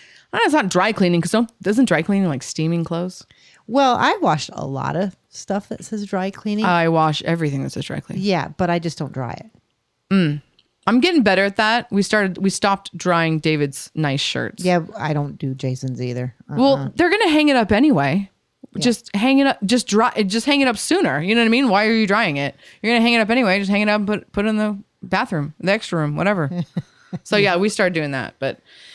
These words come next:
Speaker 1: anyway, um, I just hate it when stuff you clean something clean and it still smells.
Speaker 2: Well, stay on the c-, cleaning kick here.
Speaker 1: Yeah, we like
Speaker 2: 'cause,
Speaker 1: it.
Speaker 2: uh, I hate it when, uh, when people throw, like, a party or they're at a park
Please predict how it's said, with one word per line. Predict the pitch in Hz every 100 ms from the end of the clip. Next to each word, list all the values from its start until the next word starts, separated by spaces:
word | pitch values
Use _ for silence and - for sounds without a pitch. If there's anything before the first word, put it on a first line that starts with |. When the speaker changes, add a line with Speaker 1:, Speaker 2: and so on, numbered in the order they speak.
| - - - _
Speaker 1:
anyway, | - 247 240 233 220
um, | - 214 202 196 185 180 _
I | 196 214
just | 208 202
hate | 190
it | 147
when | 165 165
stuff | 160 - 160 -
you | 180
clean | 170 214 -
something | 226 202
clean | 175 185 185
and | 165
it | 135 120
still | - 123
smells. | - 78 - - - - _
Speaker 2:
Well, | 214 196 - - 185 -
stay | - 220 247
on | 269
the | 190 -
c-, | 156 -
cleaning | - 190 233 139
kick | 143 131
here. | 151 180
Speaker 1:
Yeah, | 208
we | 160
like | 160 160
Speaker 2:
'cause, | 156
Speaker 1:
it. | 165
Speaker 2:
uh, | 156 147
I | - 220 320
hate | 285
it | 208
when, | 160 156 151 160 _ _ _ _ _ _ _ _ -
uh, | 147
when | - 196
people | 262 302 320
throw, | 262 254 247
like, | 214 196
a | -
party | 165 - 185 185 196 202 202 202 202 -
or | 170 165 160 160 156 156 151 - _ _ -
they're | 175 190 180
at | 160
a |
park | - - 202 196 196 196 -